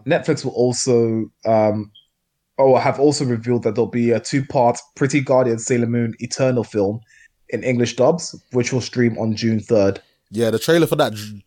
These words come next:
Speaker 2: supposedly dropped today. I haven't had a chance
Speaker 1: Yeah.
Speaker 2: to watch it, but I will be checking that out, and we'll probably talk about it a little bit more in the next episode.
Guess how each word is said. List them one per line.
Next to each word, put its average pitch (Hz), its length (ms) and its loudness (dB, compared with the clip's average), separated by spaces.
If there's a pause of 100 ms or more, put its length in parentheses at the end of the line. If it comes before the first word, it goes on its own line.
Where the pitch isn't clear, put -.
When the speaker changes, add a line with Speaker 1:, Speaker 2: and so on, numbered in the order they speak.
Speaker 2:
supposedly 135 500 2
dropped 113 260 0
today. 117 260 4
I 104 180 2
haven't 120 200 0
had 120 140 0
a 107 80 0
chance 113 440 -2 (200)
Speaker 1:
Yeah. 123 260 4
Speaker 2:
to 113 60 6
watch 127 200 0
it, 139 240 2
but 110 200 0
I 110 180 2
will 120 260 4
be 110 120 -2
checking 113 320 -2
that 104 120 0
out, 101 300 0 (300)
and 101 100 -4
we'll 101 100 0
probably 107 200 0
talk 104 180 -4
about 101 200 0
it 95 40 -2
a - 20 -2
little 107 340 -2
bit 101 120 -4
more 101 220 -2
in 95 40 -4
the 95 60 -2
next 95 200 -6
episode. 85 360 -10